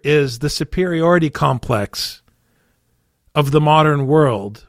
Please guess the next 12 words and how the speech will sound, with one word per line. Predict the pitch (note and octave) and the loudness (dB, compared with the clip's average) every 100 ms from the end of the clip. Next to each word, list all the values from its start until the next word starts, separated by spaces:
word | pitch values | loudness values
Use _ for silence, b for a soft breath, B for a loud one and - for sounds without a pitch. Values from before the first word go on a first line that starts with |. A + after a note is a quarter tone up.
| _ | _
when | C3 | -2
we | C#3 | 0
walk | C3+ C#3 C3+ | 2 2 2
into | C#3+ C3 B2 | -2 -2 -4
a | |
church | - - C#3+ A#2+ - | -2 2 4 2 -2
in | A#2+ | -2
this | A#2 | -2
country. | - A#2+ G2+ - - - _ _ _ _ _ _ _ _ _ _ _ _ _ _ _ _ | 0 0 0 -4 -8 -10 _ _ _ _ _ _ _ _ _ _ _ _ _ _ _ _
We | - D#3 F3 | 0 2 4
don't | C#3 F3 B3 C#4+ - | 4 4 6 4 2
hear | - C3+ G#2 F#2+ G2 - | -2 -2 -2 -4 -8 -14